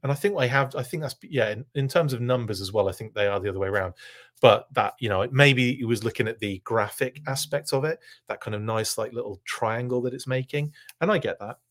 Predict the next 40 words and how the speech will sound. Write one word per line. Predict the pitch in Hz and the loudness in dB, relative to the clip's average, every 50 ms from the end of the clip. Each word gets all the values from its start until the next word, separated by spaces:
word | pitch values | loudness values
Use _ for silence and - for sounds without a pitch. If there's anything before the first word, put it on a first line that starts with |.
| _ _ | _ _
I | - 127 | -6 -4
get | 123 117 - - | -2 -4 -4 -4
that. | - 104 107 - - | -4 -6 -6 -8 -6
See, | - 131 127 | 2 6 8
I'm, | 131 127 123 135 - | 8 8 6 6 6
I'd | 127 123 - | 4 4 4
just | - - | 2 -6
be | - 113 | -4 -4
looking | 104 107 - - 110 | -4 -4 -4 -2 -2
at | 101 101 | -4 -4
it | 101 - | -4 -6
from | 107 101 | -6 -8
a | - | -4
pragmatic | - - 104 98 98 101 101 95 - - 98 - | 0 2 2 2 0 -2 -8 -8 -8 -10 -12 -10
point | - 107 95 95 95 | -8 -8 -8 -8 -8
of | 90 | -6
view | 104 98 95 | -4 -2 -2
and | 98 98 | -2 -2
wanting | 101 101 98 90 107 101 | -2 -2 -2 -2 -2 -2
everything | 92 95 98 - 101 92 | -2 -4 -6 -8 -10 -10
to | 95 | -8
be | 95 98 95 | -6 -4 -2
in | 101 | -2
order. | 101 104 104 101 - 95 90 - _ _ _ _ _ _ _ _ _ _ _ - | 0 0 0 0 -2 -4 -6 -8 _ _ _ _ _ _ _ _ _ _ _ 2
Um, | 123 123 120 117 113 117 117 113 117 123 - - _ _ _ _ _ _ _ _ _ _ _ _ - - | 4 6 8 8 6 4 2 -2 -4 -6 -8 -12 _ _ _ _ _ _ _ _ _ _ _ _ -12 -2
hello, | - 165 175 175 175 | 4 6 8 8 8
everybody. | 170 151 156 147 165 160 180 214 240 - _ _ _ _ _ _ _ _ _ _ _ _ _ _ _ - - _ _ _ _ _ _ _ _ _ _ _ _ - - - | 6 4 2 2 2 4 2 2 -2 -6 _ _ _ _ _ _ _ _ _ _ _ _ _ _ _ -20 -20 _ _ _ _ _ _ _ _ _ _ _ _ -20 -6 0
Do | 170 175 | 2 2
you | 196 202 202 214 | 2 2 0 -2
think | - - 190 180 170 | -2 -2 -2 0 2
there | 151 143 | 0 0
will, | 139 139 - - 143 147 147 - 123 - | 0 -2 -6 -4 -2 -2 0 -2 -2 -2
there | - 135 127 | -2 0 0
will | 131 131 | 0 -2
be | 120 131 | 0 0
more | 127 127 127 | 0 0 0
sixtieth | - - - 147 - - - 104 90 - | -2 -2 -4 -6 -6 -6 -6 -6 -6 -6
figures? | - 101 95 95 95 92 90 - - - - - _ _ _ | -6 -8 -6 -6 -6 -8 -8 -8 -10 -12 -12 -14 _ _ _
These | - 110 104 175 202 226 233 202 147 123 | -2 6 8 8 8 8 6 4 6 4
are, | - - 104 127 151 156 | 4 4 2 0 0 0